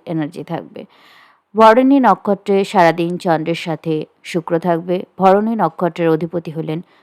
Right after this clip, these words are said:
শুক্র, তাই আজ সারাদিন সৃষ্টিশীল কাজ ও সৌন্দর্যমূলক কাজের জন্য আপনার উন্নতি হতে পারে। দিনটি এই ধরনের কাজের জন্য ভালো। আজকের দিনটি আপনারা আনন্দভাবে, শৌখিনতার সাথে, বিলাসবহুলভাবে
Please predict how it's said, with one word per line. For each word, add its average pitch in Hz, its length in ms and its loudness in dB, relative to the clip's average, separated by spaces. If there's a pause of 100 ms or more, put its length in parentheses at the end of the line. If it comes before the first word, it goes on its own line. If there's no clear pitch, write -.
(120)
শুক্র, 147 460 -4 (360)
তাই 208 160 6
আজ 202 160 4
সারাদিন 208 600 2
সৃষ্টিশীল 214 580 -2
কাজ 160 420 4
ও 170 200 0
সৌন্দর্যমূলক 202 840 -2
কাজের 165 380 -4
জন্য 160 320 -4
আপনার 156 580 -6
উন্নতি 170 440 -4
হতে 156 240 -6
পারে। 165 260 -6 (180)
দিনটি 180 300 0
এই 202 200 2
ধরনের 175 440 0
কাজের 156 360 -2
জন্য 170 400 -6 (380)
ভালো। 143 320 -2 (640)
আজকের 196 360 2
দিনটি 185 280 2
আপনারা 165 540 0 (180)
আনন্দভাবে, 202 880 0
শৌখিনতার 185 640 -4
সাথে, 170 340 -2
বিলাসবহুলভাবে 165 920 -2